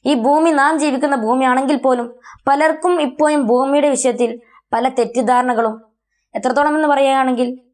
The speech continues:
ഇപ്പോ ടെക്നോളജികളും മറ്റും കൂടുതൽ വർദ്ധിച്ച കാലഘട്ടമാണ്. എന്നിട്ട് പോലും നമ്മുടെ ഭൂമിയെക്കുറിച്ച് പലർക്കും പല തെറ്റിദ്ധാരണകളുമുണ്ട്. നാം ഒന്ന് ആലോചിക്കുക, നോ-, ആലോചിച്ച് നോക്കുകയാണെങ്കിൽ നമ്മുടെ സൂര്യനോട് ഏറ്റവും അടുത്ത ഗ്രഹമാണ്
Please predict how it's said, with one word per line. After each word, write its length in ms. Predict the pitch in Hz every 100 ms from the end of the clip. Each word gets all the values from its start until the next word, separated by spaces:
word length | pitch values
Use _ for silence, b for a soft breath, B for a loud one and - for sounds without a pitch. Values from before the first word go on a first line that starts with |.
| _ _
ഇപ്പോ 420 | 226 262 254 226 233
ടെക്നോളജികളും 680 | 196 247 254 220 269 262 214
മറ്റും 440 | 226 269 254 254 - _ _ _
കൂടുതൽ 380 | - 277 277 285
വർദ്ധിച്ച 360 | 254 240 294
കാലഘട്ടമാണ്. 720 | 302 247 226 220 190 180 165 185 _ _ -
എന്നിട്ട് 360 | 262 320 -
പോലും 400 | 349 339 330 320
നമ്മുടെ 260 | 285 277 277
ഭൂമിയെക്കുറിച്ച് 760 | 233 254 262 262 254 226 226 247
പലർക്കും 460 | 220 220 214 240 233 b b b 254
പല 180 | 254 285
തെറ്റിദ്ധാരണകളുമുണ്ട്. 960 | 254 240 233 220 208 208 180 170 170 _ _ _ _ _ _ _ 220
നാം 140 | 247
ഒന്ന് 120 | 285
ആലോചിക്കുക, 640 | 262 247 262 254 277 262 247
നോ-, 220 | 240 240 -
ആലോചിച്ച് 360 | 220 233 226 269
നോക്കുകയാണെങ്കിൽ 640 | 233 208 226 208 196 196 196 - _ _ _ -
നമ്മുടെ 180 | 285 330
സൂര്യനോട് 520 | 320 294 294 302 302
ഏറ്റവും 420 | 285 269 269 302
അടുത്ത 220 | 262 233 277
ഗ്രഹമാണ് 580 | 233 226 226 214 208